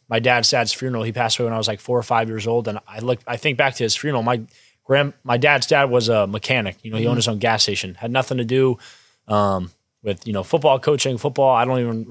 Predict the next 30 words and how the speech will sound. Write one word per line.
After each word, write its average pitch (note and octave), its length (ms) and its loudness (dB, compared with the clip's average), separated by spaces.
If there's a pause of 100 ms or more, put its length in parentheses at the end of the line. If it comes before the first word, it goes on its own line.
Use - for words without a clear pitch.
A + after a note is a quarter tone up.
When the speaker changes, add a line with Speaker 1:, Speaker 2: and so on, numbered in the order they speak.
Speaker 1:
remember A#2+ 240 0
if A2 40 -4
he A#2 80 -2
was G#2+ 140 -4
very A#2 160 2
religious, G#2+ 440 -2
but A2+ 300 0
Speaker 2:
Mm. C3+ 380 -16
Speaker 1:
thinking D3+ 180 2
of B2+ 80 2
how C3 120 2
many C#3 140 0
people B2+ 260 -4
showed B2+ 220 2
up B2 100 0
to - 100 -4
his A#2 100 -2
funeral C3+ 400 -2
and A2+ 140 -6
how A#2 100 -2
many A#2 120 -2
people A2+ 220 -4
he A2 120 -4
kinda A2+ 200 -4
had A2 120 -2
an F#2+ 60 -10 (100)
impact A#2 320 -2
on, B2+ 360 -2
I A2 80 -8
think G#2+ 300 -4